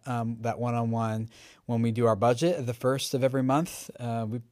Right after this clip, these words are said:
we're debt-free, been debt-free for over a decade now, thanks to Dave Ramsey, and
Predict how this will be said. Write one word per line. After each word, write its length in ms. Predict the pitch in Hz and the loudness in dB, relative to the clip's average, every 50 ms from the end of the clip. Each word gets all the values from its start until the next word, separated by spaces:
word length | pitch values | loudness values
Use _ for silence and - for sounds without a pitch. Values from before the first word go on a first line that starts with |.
| _ - | _ -8
we're 100 | - 117 | -8 -4
debt-free, 460 | 113 113 160 - - - 165 160 160 160 | 2 2 2 2 2 0 2 4 4 4
been 120 | 156 147 | 2 2
debt-free 320 | 143 160 151 - - 156 156 | 2 2 0 2 -2 -2 -2
for 320 | 156 - 139 127 127 127 | 0 2 2 4 6 6
over 180 | 139 143 151 139 | 4 4 4 2
a 40 | 131 | 2
decade 440 | 117 143 143 139 - 156 151 151 | 2 0 0 2 4 4 4 4
now, 200 | 147 151 151 151 | 2 0 0 0
thanks 240 | 143 151 135 127 - - | 0 0 -2 -4 -4 -6
to 40 | |
Dave 200 | 123 135 131 123 | -4 -4 -2 0
Ramsey, 460 | 135 143 147 143 135 131 143 143 139 131 | 0 2 2 2 0 0 0 0 2 2
and 160 | 110 107 | 0 -2